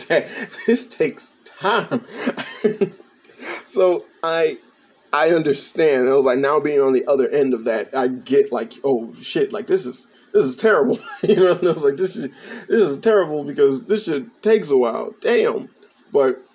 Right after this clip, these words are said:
it is what it <laughs> is. It's fucked up, but it's, it's funny. But I, I, I am pushing for us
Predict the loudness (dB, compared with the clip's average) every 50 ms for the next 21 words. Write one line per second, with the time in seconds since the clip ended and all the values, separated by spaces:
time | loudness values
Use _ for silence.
0 | _ _ _ _ _ _ _ _ _ _ _ _ _ _ _ _ _ -20 -14 -6
1 | -4 -2 -2 0 2 2 2 0 0 -2 -4 -6 -10 -6 -2 0 0 2 2 0
2 | -2 0 -2 -2 -2 -4 -8 -12 -12 -14 -18 -20 _ _ -20 -20 _ _ -20 -16
3 | -14 -12 -12 -14 -16 -18 -20 -20 -20 -20 -20 -20 -20 -20 -20 _ _ _ _ _
4 | -8 -8 -8 -12 -6 -2 -2 -2 -2 -2 -2 -2 -2 -2 -2 -4 -4 -2 0 0
5 | 0 -2 -2 0 0 0 0 0 -6 -12 -14 -14 -14 -16 -20 -20 -20 -20 -14 _
6 | 0 0 0 2 0 0 -2 -2 -2 0 0 0 0 0 0 0 0 0 0 -2
7 | -4 -8 -14 _ _ _ -6 -4 -2 -2 -4 -4 -4 -4 -4 -4 -4 -6 -10 -8
8 | -10 -14 -16 -18 -20 -20 -10 -8 -6 -4 -2 -2 -2 -2 -4 -6 -10 -16